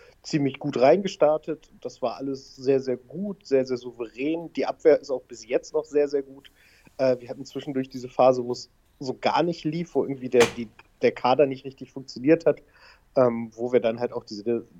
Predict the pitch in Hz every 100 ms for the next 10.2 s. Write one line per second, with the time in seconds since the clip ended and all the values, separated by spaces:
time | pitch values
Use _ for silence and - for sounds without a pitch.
0 | - - _ _ 127 117 127 127 123 120
1 | 170 - 147 139 135 135 135 127 120 127
2 | 123 123 123 117 117 117 123 120 117 _
3 | _ - - 131 120 113 - 131 123 120
4 | 127 123 123 117 131 151 151 135 - 123
5 | 123 120 135 160 - 135 123 127 131 135
6 | 123 123 127 127 117 131 135 135 - 123
7 | 123 123 123 131 - 127 123 135 139 123
8 | 127 - 127 123 113 _ _ - 151 -
9 | - 123 156 151 - 147 139 143 135 139
10 | 131 131